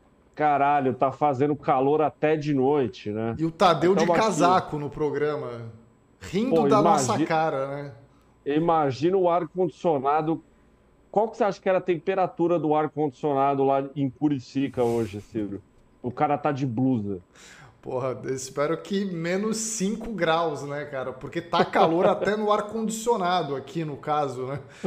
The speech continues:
Speaker 2: Pô, tá difícil, velho. Cara, tá muito calor, velho. É um calor que eu nunca vi antes na minha vida. Pelo amor de Deus, velho.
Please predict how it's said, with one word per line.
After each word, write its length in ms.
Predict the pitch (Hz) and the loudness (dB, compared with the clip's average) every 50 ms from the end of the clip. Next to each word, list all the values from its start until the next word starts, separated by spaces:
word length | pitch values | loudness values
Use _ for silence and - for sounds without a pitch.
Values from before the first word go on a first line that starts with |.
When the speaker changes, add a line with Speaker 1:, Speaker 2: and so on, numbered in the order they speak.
| - - - 185 170 - | -6 -6 -2 -4 -2 2
Speaker 2:
Pô, 160 | 151 165 151 | 2 2 2
tá 220 | - - 160 180 | 2 2 2 2
difícil, 640 | 185 196 - - - - 185 202 196 196 - 165 147 | 2 2 0 -2 0 0 0 0 0 0 -2 -4 -4
velho. 240 | 139 147 139 139 127 | -2 -2 -4 -4 -4
Cara, 240 | 147 170 180 180 160 | -2 -2 -2 -2 -2
tá 160 | - 175 170 | -2 -4 -4
muito 400 | 165 160 165 185 214 214 - - | -2 -2 -4 -4 -4 -6 -8 -6
calor, 420 | - 214 190 165 160 170 165 147 | -4 -2 -2 0 2 2 0 0
velho. 220 | 123 131 127 127 135 | 0 -2 -2 0 -2
É 40 | |
um 80 | 147 165 | -2 -4
calor 300 | 160 - 175 160 175 180 | -4 -4 -2 -2 -2 -2
que 100 | 180 - | -2 -2
eu 60 | 202 | -2
nunca 420 | 190 175 180 220 226 220 233 233 190 | 0 0 -2 -4 -4 -4 -4 -4 -4
vi 220 | 170 185 233 226 | -4 -4 -2 -2
antes 340 | 180 175 202 180 - - 147 | -2 0 -2 -4 -4 -6 -8
na 120 | 151 151 | -8 -6
minha 180 | 160 185 196 175 | -4 -2 -2 -2
vida. 400 | 139 127 143 175 185 147 127 113 | -4 -4 -4 -4 -4 -4 -4 -6
Pelo 220 | - - 170 185 | -6 -6 -6 -6
amor 240 | 208 202 196 202 185 | -6 -4 -4 -6 -6
de 100 | 165 156 | -6 -8
Deus, 380 | 135 127 147 151 151 139 120 120 | -6 -2 -2 0 0 -2 -4 -8
velho. 140 | 117 113 | -10 -12